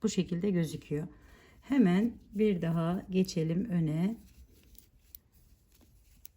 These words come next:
Şimdi buradaki kenardaki bu ilmeğimi tersten ördüm. Hemen yanındakini de tersten örüyorum. Sonra üçüncüsünü düzden örüyorum.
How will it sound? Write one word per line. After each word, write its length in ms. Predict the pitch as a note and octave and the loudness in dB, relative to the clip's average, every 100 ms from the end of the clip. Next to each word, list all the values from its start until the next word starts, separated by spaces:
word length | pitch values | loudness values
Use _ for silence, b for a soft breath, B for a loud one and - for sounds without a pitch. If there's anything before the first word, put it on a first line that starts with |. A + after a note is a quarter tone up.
| _ - _ - | _ -20 _ -18
Şimdi 460 | - B3+ F3 F3+ | 2 4 6 4
buradaki 760 | A3+ A#3 A3+ A3+ - C4 C4+ - - _ - - | 6 6 6 2 4 2 2 -4 -20 _ -20 -20
kenardaki 1160 | - A#3+ A#3 A3+ C4 - - - G#3+ G#3 G#3+ G3+ | -2 4 6 6 2 -6 -16 -2 -2 0 0 2
bu 80 | A#3 | 4
ilmeğimi 680 | G#3 F3+ E3 D#3+ D#3+ E3 - | 6 4 4 2 2 0 0
tersten 600 | G#3+ G#3 - G#3+ A3 B3+ | 0 0 -2 0 0 2
ördüm. 560 | F#3+ F3 D#3+ G#3+ C4+ B B B B | 2 2 2 0 0 B B B B
Hemen 280 | - B3 F#3+ | 2 4 6
yanındakini 760 | F#3 G3 G#3 G3 G3+ - G#3 | 6 6 4 4 0 2 2
de 100 | E3 | 2
tersten 640 | D#3+ F#3 F#3 - G3 G3+ - | 0 2 2 2 0 0 2
örüyorum. 600 | G3+ G3+ G3+ G#3 A#3+ A#3 B B B B | 2 4 2 4 2 0 B B B B
Sonra 540 | - A#3 E3 F#3 - A#3+ | 2 2 4 0 0 -2
üçüncüsünü 880 | A3+ G3+ D#3+ E3 - F3 F#3+ B3 - G3 | 0 0 0 -2 0 2 2 0 -4 0
düzden 500 | G3 D#3 F#3+ G#3+ G3+ | 2 2 2 2 0
örüyorum. 460 | D3 D3 C#3+ D3+ | -2 -2 -4 -8